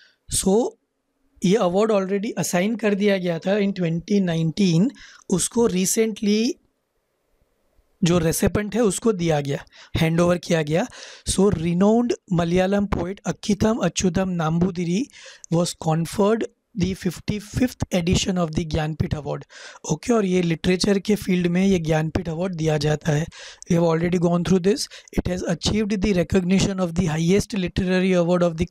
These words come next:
country। English along with other Indian languages is considered for the award। इंग्लिश को काफ़ी लेट इसमें इंक्लूड किया गया, otherwise it was only for the Indian languages। इंडिया रीजनल लैंग्वेजेस में अगर आपने कुछ अच्छा लिटरेचर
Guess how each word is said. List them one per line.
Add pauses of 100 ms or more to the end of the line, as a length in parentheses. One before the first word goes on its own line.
country। (920)
English (120)
along
with
other
Indian
languages
is
considered
for
the
award।
इंग्लिश
को
काफ़ी
लेट
इसमें
इंक्लूड
किया
गया, (440)
otherwise
it
was (100)
only
for
the (500)
Indian
languages।
इंडिया
रीजनल
लैंग्वेजेस
में
अगर
आपने
कुछ
अच्छा
लिटरेचर